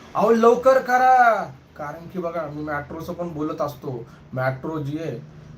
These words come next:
शिरूरपर्यंत धावणार आहे. मेट्रो जे आहे, लवकर लवकर पोहोचत आहे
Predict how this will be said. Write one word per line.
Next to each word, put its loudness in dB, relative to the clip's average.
शिरूरपर्यंत -6
धावणार -4
आहे. -8
मेट्रो -2
जे 0
आहे, 0
लवकर -4
लवकर -4
पोहोचत -8
आहे -6